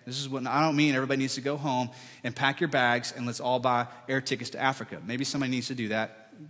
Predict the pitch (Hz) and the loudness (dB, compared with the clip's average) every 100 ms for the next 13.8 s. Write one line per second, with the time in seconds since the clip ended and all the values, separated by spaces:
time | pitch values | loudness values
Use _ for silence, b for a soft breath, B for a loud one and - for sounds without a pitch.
0 | - 139 135 151 110 135 175 - 90 85 | -8 -4 0 2 4 4 4 2 -4 -8
1 | B B B B 156 208 170 123 135 110 | B B B B 4 6 6 4 2 2
2 | - - - 202 202 202 - 156 160 165 | -2 2 4 6 6 4 4 4 4 6
3 | 156 139 110 - - 139 123 107 98 110 | 4 4 8 8 8 4 4 0 -4 -6
4 | 95 92 B B - 147 131 113 - 139 | -6 -6 B B 0 2 4 0 -2 -2
5 | 139 135 - - 113 104 - 98 - B | 0 0 -4 -2 -2 -2 -4 -6 -10 B
6 | B 101 92 95 - 85 82 - _ 110 | B -10 -8 -10 -10 -12 -14 -20 _ -4
7 | - 180 98 113 95 78 - - - - | -2 -2 -2 -2 -2 -6 -6 -8 -8 -12
8 | - _ b b b b b b b _ | -16 _ b b b b b b b _
9 | _ _ _ _ _ _ _ _ _ - | _ _ _ _ _ _ _ _ _ -10
10 | 165 160 - 151 - - 160 - 330 208 | 0 0 0 -2 -2 -2 4 8 8 8
11 | 147 156 131 196 185 151 127 - 139 117 | 6 4 2 2 4 2 2 2 2 2
12 | - 175 85 - - - 120 143 143 165 | 2 2 -2 -8 -20 -4 0 2 4 6
13 | 160 185 170 139 - 226 165 143 | 8 8 6 6 8 8 8 4